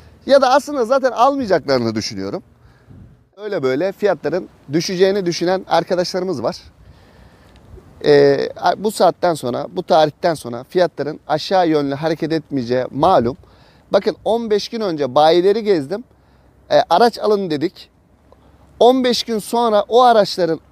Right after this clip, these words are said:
dün de bir video attım gördünüz. Sordum, "Değişim ne?" dedim. Dedi ki, "Kırk bin lira üstüne koydu." dedi.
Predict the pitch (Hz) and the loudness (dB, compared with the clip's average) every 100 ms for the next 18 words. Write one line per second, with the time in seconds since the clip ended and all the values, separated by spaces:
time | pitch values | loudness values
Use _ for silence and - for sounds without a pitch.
0 | _ - 165 233 214 185 - 147 165 175 | _ -8 -4 0 2 2 0 -4 -2 -2
1 | 180 196 170 160 139 147 139 151 247 - | 2 4 2 -2 0 2 2 -2 -12 -18
2 | _ _ _ _ - - 226 240 269 254 | _ _ _ _ -10 0 2 2 0 -2
3 | 165 202 226 269 247 247 277 208 208 262 | 4 4 2 -2 -2 0 0 0 -2 -6
4 | - - 160 196 - - 123 - 262 - | -10 -8 -2 -2 0 -2 -2 -2 -2 -2
5 | 226 208 220 202 - 214 202 147 104 92 | -2 0 2 2 0 -4 2 2 0 -4
6 | 90 | -10